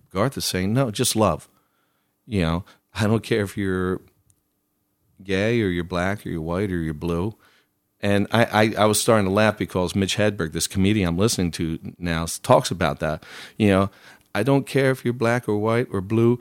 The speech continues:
but you should, because if you're blue, you're suffocating and you're dying. And I don't think blue people should be on this earth." <laughs> But th-, but that's what I was thinking.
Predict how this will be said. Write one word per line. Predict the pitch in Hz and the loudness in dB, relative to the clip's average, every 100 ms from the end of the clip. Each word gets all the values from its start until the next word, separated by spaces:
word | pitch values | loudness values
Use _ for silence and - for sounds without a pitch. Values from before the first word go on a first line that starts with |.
| - - | -6 4
but | 117 - 127 | 4 4 2
you | 127 | 0
should, | 123 - 160 117 - - - | 2 2 4 4 -2 -6 -2
because | 120 139 131 127 | 2 6 6 4
if | 110 | 2
you're | 135 | 2
blue, | 131 143 147 117 - - | 4 6 6 4 -2 0
you're | 131 | 0
suffocating | - 139 131 107 113 98 98 | 4 0 0 0 0 2 2
and | 120 120 | 4 6
you're | 123 | 4
dying. | 131 135 120 85 82 - - 135 | 6 6 4 2 -2 -6 -6 -2
And | 120 120 | 4 6
I | 127 143 | 6 6
don't | 139 143 | 4 2
think | 127 123 113 | 2 2 4
blue | 135 | 2
people | 127 127 113 | 4 0 0
should | 110 - 117 | -4 -4 0
be | 120 117 | 2 4
on | 117 | 6
this | 117 110 - | 4 2 2
earth." | - - - - 147 - 160 - - - - - - | 0 -4 -12 -6 -6 -4 -6 -6 -12 -10 -10 -4 -4
<laughs> | _ - _ _ _ - - 226 - | _ -20 _ _ _ -12 0 0 2
But | 135 | -2
th-, | 127 - | -2 0
but | 120 | 2
that's | 131 131 131 | 4 4 6
what | 120 | 6
I | 131 | 8
was | 117 | 6
thinking. | - 113 104 90 | 4 2 2 0